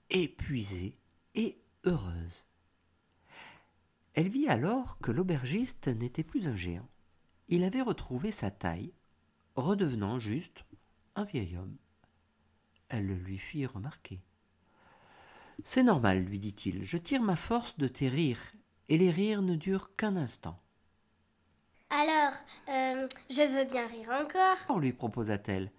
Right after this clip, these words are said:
Speaker 1: Surtout pas. Je ne veux pas prendre toute ta joie,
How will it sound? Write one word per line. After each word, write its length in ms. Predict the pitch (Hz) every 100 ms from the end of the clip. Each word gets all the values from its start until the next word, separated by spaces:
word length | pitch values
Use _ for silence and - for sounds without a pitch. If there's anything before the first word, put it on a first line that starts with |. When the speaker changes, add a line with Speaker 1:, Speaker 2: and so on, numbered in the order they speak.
| - - - - -
Speaker 1:
Surtout 440 | - - - 127
pas. 220 | - - _ _ _ - - - - - -
Je 160 | 113
ne 120 | 170
veux 160 | 156 151
pas 140 | 147
prendre 300 | 139 - 196
toute 320 | 180 - 254 -
ta 180 | 117
joie, 260 | 95 92 -